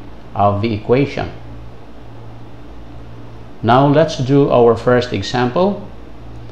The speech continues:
Solve y equals two x plus nine and y equals negative three x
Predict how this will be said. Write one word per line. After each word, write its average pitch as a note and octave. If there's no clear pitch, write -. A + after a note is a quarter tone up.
Solve G3+
y E3
equals C#3+
two F#3+
x -
plus -
nine C3
and G#2+
y C#3+
equals A#2+
negative D#3+
three D#3
x -